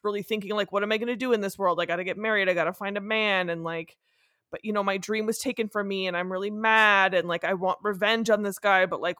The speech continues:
what do I do?" And then she gets really curious about Maddie 'cause she's real, uh, shifty, real shady, real mysterious. And then she starts following her 'cause she's like, "There's something going on.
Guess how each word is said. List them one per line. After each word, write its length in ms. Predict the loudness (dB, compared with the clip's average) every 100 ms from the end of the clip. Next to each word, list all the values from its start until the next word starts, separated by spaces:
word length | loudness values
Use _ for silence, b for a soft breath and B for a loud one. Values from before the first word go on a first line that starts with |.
| -4
what 140 | 0
do 120 | 4
I 100 | 4
do?" 580 | 2 -2 -2 0 -2 -6 -10 _ _ _ _ _ -10
And 80 | -2
then 80 | -2
she 100 | 0
gets 220 | -4 -4
really 160 | -6 -6
curious 400 | -6 -2 -2 0
about 220 | -2 -2
Maddie 260 | -2 -4 -6
'cause 160 | -10
she's 320 | -10 -8 -8
real, 800 | -10 -10 -4 2 6 6 6 4 -2 b b b b b -4
uh, 300 | 2 4 4 0
shifty, 720 | -8 -4 -2 -2 -4 -14 -16 _ _
real 160 | 0 2
shady, 680 | 2 2 2 2 0 0 0
real 120 | 2
mysterious. 1040 | 2 0 -6 -4 0 4 6 6 4 0 -10 b b b b b 0
And 120 | 2
then 80 | 0
she 100 | 2
starts 300 | 0 0 4
following 400 | 6 8 6 2
her 120 | -2
'cause 160 | -4
she's 160 | -6 -6
like, 160 | -6 -6
"There's 140 | -6
something 460 | 0 0 2 -2 2
going 340 | 4 4 2
on. 320 | 0 0 -4